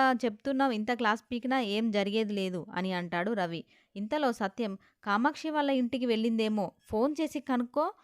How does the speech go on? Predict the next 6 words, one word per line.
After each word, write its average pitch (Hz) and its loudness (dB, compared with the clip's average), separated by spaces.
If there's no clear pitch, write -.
అని 226 0
అంటాడు 214 2
సత్యం. 202 -2
"ఏమైంది 277 0
కామాక్షి, 254 0
ఫోన్ 247 -2